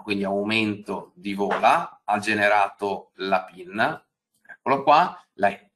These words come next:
la schiss, diciamo, ma la schiss deve essere, eh, convalidato con la rottura del massimo, ed ecco che durante la settimana scorsa, quindi non martedì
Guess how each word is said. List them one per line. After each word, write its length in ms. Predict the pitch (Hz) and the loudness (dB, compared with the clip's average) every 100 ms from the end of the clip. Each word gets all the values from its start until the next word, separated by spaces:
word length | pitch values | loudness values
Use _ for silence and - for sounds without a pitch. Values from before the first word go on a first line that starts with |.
| - | -6
la 240 | 104 117 | 2 2
schiss, 420 | - - 165 110 | 0 0 0 0
diciamo, 300 | 101 101 113 | -4 0 2
ma 80 | 107 | 2
la 80 | 113 | 0
schiss 400 | - 165 170 127 | -2 -2 0 0
deve 160 | 113 123 | 4 4
essere, 560 | 127 135 123 107 - _ _ _ _ _ | 4 2 2 2 -10 _ _ _ _ _
eh, 460 | - 110 104 104 101 _ _ _ _ _ _ | -12 -12 -12 -16 -18 _ _ _ _ _ _
convalidato 540 | 123 123 127 139 151 | 0 4 6 4 2
con 100 | 139 | 2
la 60 | 120 | 0
rottura 280 | 110 120 107 | 0 -2 -2
del 120 | 98 | -2
massimo, 560 | 95 - - 175 202 - | -6 -8 -6 -4 -4 -4
ed 160 | 180 | 2
ecco 380 | 175 170 180 180 | 4 4 0 -6
che 420 | - 180 139 98 113 | 0 2 2 0 -8
durante 720 | 113 139 175 180 135 - 107 | -4 2 4 4 0 -2 -4
la 100 | 101 | -4
settimana 420 | 113 - 127 139 | -6 -6 -2 -2
scorsa, 840 | - 139 135 131 - 170 175 - _ _ _ _ _ | -2 0 0 0 0 2 2 -6 _ _ _ _ _
quindi 500 | - 135 127 101 98 | 2 6 6 4 0
non 760 | 85 117 151 175 156 123 107 98 98 | 0 0 4 4 4 4 2 0 -2
martedì 1040 | 107 113 110 - 107 113 117 113 - - | 2 2 2 -4 -2 0 2 0 -4 -16